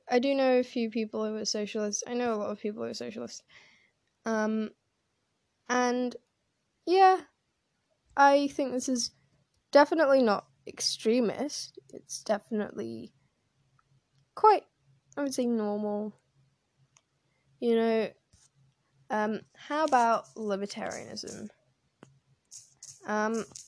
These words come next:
libertarianism, aside from having a long name, um, is, libertarianism is a p-, political philosophy and movement that upholds liberty as a core principle.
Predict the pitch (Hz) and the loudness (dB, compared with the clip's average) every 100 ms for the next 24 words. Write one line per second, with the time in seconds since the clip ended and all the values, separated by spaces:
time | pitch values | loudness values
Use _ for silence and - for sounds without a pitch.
0 | - - - - 311 339 320 240 226 226 | -20 -20 -20 -6 -4 -4 -4 -2 -2 -2
1 | 220 220 214 220 220 220 233 _ _ _ | -4 -6 -6 -6 -6 -6 -8 _ _ _
2 | 240 269 294 294 254 214 226 208 165 180 | -2 2 0 -2 -8 -6 -6 -8 -8 -8
3 | 190 208 254 285 233 160 175 202 294 - | -6 -2 -2 -2 -4 -8 -8 -10 -10 -14
4 | _ _ _ _ _ _ _ _ _ _ | _ _ _ _ _ _ _ _ _ _
5 | _ _ _ _ 202 196 196 - _ 214 | _ _ _ _ -4 -4 -4 -10 _ -2
6 | 214 214 220 - - _ _ _ - 196 | 0 2 6 4 4 _ _ _ -6 -4
7 | 214 240 180 190 185 196 196 320 339 _ | -2 0 0 0 -4 -4 -4 -4 -8 _
8 | _ - 220 262 - 202 185 - - - | _ 2 4 4 2 0 -2 -4 -14 -20
9 | - - 233 - 277 269 269 240 240 - | -6 0 0 0 2 2 2 0 0 0
10 | 254 214 185 214 254 196 151 214 - 196 | 0 2 2 0 0 -2 -4 -4 0 0
11 | - 226 214 220 240 262 269 247 214 208 | 0 -2 0 2 2 2 0 0 -2 -4
12 | 214 - - 220 214 _ - 208 - - | -6 -8 -4 -4 -4 _ -8 -4 -6 -6
13 | - 214 | -8 -8